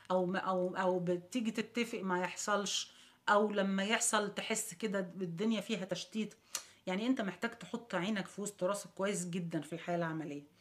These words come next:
لأن نبتون خيالي وعاطفي، وممكن يكون وعدك بحاجات كتير وأحلام وأماني، وممكن برضه تكون ما حصلش. فالدرس اللي لازم تتعلمه إنه مش كل حاجة ليها بريق تنخدع فيها. يمكن يكون البريق ده مزيف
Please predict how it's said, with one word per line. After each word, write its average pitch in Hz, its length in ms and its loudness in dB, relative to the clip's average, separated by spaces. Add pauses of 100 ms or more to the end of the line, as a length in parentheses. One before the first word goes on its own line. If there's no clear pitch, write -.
(360)
لأن 220 240 4
نبتون 240 420 0
خيالي 175 680 2
وعاطفي، 175 640 0
وممكن 220 500 -2
يكون 180 260 -2
وعدك 214 320 2
بحاجات 180 500 -4
كتير 208 420 -6
وأحلام 196 500 -2
وأماني، 208 500 -4 (320)
وممكن 208 400 2
برضه 196 280 2
تكون 208 280 -6
ما 196 100 0
حصلش. 170 500 -2 (440)
فالدرس 220 500 4
اللي 208 140 2
لازم 247 300 2
تتعلمه 226 680 4
إنه 185 220 0
مش 180 260 -4
كل 247 280 2
حاجة 208 400 0
ليها 208 300 -2
بريق 180 480 -2
تنخدع 175 480 -2
فيها. 165 280 -8 (540)
يمكن 202 320 -2
يكون 233 260 0
البريق 202 380 4
ده 240 100 2
مزيف 247 640 4